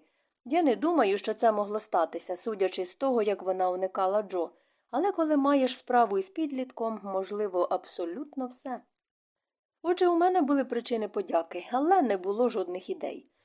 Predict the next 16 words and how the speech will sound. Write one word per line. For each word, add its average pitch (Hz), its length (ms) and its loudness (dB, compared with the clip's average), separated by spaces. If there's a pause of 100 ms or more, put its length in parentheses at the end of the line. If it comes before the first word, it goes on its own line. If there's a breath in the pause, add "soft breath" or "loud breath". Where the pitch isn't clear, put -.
(260)
Я 220 140 2
не 220 140 2
могла 214 320 6
зняти 220 320 4
гроші 240 360 0
із 208 120 -2
нашої 233 380 2
спільної 233 440 -2
ощадної 247 460 2
книжки. 269 560 -2 (800)
Там 320 180 4
лежало 302 480 4
лише 277 300 0
сорок 254 360 2
шість 233 300 0
доларів, 180 500 2